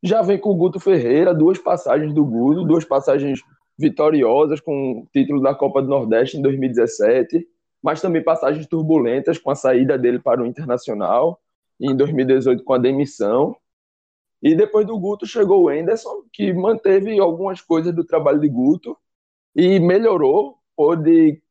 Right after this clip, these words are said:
tá implantando essa identidade de jogo mesmo no Bahia, uma identidade maior, com maior posse de bola, de querer controlar o jogo,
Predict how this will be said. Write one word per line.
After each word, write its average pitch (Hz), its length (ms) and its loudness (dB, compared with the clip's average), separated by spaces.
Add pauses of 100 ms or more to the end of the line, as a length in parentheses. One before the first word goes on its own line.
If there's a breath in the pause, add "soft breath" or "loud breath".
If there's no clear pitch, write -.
(360)
tá 156 400 2
implantando 180 520 -2
essa 190 180 0
identidade 160 540 0
de 151 120 -4
jogo 135 300 0
mesmo 131 320 -2
no 147 100 -2
Bahia, 135 520 0 (460)
uma 139 120 0
identidade 156 560 0
maior, 151 280 0 (160)
com 156 260 -2
maior 147 280 2
posse 165 300 -4
de 156 80 -4
bola, 139 480 2
de 135 180 0
querer 156 340 0
controlar 160 480 0
o 143 100 0
jogo, 123 480 -2